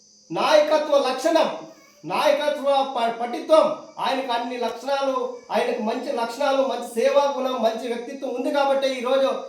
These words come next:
ఐదు మంది మంత్రులు ఇక్కడ అడుగు పెట్టిపోయినారు. ప్రతి విద్యుత్ డిపార్ట్మెంట్లో,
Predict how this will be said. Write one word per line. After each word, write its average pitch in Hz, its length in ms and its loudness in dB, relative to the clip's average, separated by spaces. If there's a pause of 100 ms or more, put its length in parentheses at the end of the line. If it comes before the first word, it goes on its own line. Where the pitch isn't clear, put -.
(180)
ఐదు 240 220 2
మంది 247 320 -2
మంత్రులు 233 360 0
ఇక్కడ 285 180 -2
అడుగు 247 420 0
పెట్టిపోయినారు. 247 680 -2 (200)
ప్రతి 254 600 -4
విద్యుత్ 302 380 -6
డిపార్ట్మెంట్లో, 269 840 2